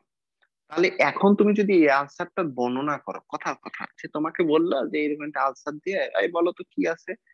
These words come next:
তুমি কি বলবা? তুমি প্রথমে এইভাবে শুরু করবা যে, "I can see there is an ulcer", ঠিক আছে? কি ulcer? এই আলসারটাকে তিন ভাগে ভাগ করা যায়, কিন্তু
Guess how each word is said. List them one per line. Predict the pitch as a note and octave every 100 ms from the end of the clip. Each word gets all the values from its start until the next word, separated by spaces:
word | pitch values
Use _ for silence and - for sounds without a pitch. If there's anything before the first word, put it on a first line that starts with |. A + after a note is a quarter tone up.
| _ _ _ _
তুমি | - C4
কি | C4 F#4
বলবা? | D#4+ D3 G#2+ G#2
তুমি | G#3 B3 C#4
প্রথমে | A3+ A3+ A#3
এইভাবে | A3+ G3+ G3 G3
শুরু | - D3
করবা | B2 B2 C3+ C#3
যে, | C#3 C#3
"I | C#3 - D#3
can | D3+ G3
see | G3+ _ F3 E3+ D#3+
there | D3 D3
is | C#3+ C#3+ D3
an | C#3+ C#3+ - -
ulcer", | B2 C3 - A#2+ A2 - _
ঠিক | - C3+
আছে? | D#3+ - G#2+
কি | - G3+ F#3+
ulcer? | E3+ E3 - E3+
এই | - D#3 -
আলসারটাকে | C#3+ D3+ - E3 - F3+
তিন | F3+ G#3+ G3
ভাগে | E3 C3
ভাগ | A2+ - -
করা | C3+ C3
যায়, | G#2+ F2
কিন্তু | - _ -